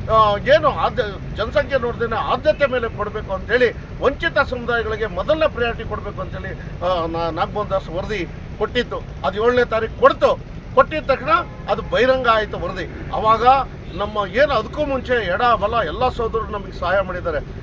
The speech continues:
ಯಾರು ಚಲವಾದಿಗರು ಇರ್ಬೋದು, ನಮಗೆ ಇವರು, ಆ, ಕೊಲಂಬೋ ಇರ್ಬೋದು, ಎಲ್ಲರೂ. ಏಳನೇ ತಾರೀಕು ವರದಿ ಬಂದಮೇಲೆ, ಆ, ಚರ್ಚೆ ಆಯಿತು, ನಮ್ಗೆ ಅಷ್ಟು ಬೇಕು, ಎಡ ಬಲ ಅಂತ ತಕರಾರು ನಡೆದಾಗ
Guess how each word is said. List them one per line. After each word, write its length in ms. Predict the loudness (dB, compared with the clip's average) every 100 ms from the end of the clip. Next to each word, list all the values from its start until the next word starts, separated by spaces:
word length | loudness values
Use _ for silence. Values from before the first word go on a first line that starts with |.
| -2
ಯಾರು 200 | 0 0
ಚಲವಾದಿಗರು 640 | -4 -2 2 2 0 -6
ಇರ್ಬೋದು, 600 | -6 -6 -4 -4 -4 -4 -6 -10 -6
ನಮಗೆ 300 | -4 -2 -2
ಇವರು, 440 | -2 -2 0 0 0
ಆ, 380 | -4 -6 -4
ಕೊಲಂಬೋ 420 | -2 -2 -2 -2 -4
ಇರ್ಬೋದು, 260 | -4 -4
ಎಲ್ಲರೂ. 280 | -2 -2 -4 -8 -10 -8
ಏಳನೇ 400 | -4 -2 0 -2 -2
ತಾರೀಕು 440 | -4 -4 -6 -6
ವರದಿ 200 | -6 -6
ಬಂದಮೇಲೆ, 520 | -6 -4 -2 0 0 -2 -4 -10 -4 -2
ಆ, 260 | 0 0
ಚರ್ಚೆ 360 | -2 -4 -2 0
ಆಯಿತು, 480 | 0 -2 -6 -6 -4
ನಮ್ಗೆ 240 | -4 -2
ಅಷ್ಟು 200 | -2 -4
ಬೇಕು, 400 | -6 -6 -4 -2
ಎಡ 160 | -2 0
ಬಲ 340 | 0 0 -2
ಅಂತ 160 | -2 -4
ತಕರಾರು 500 | -6 -6 4 6 6
ನಡೆದಾಗ 360 | 2 0 0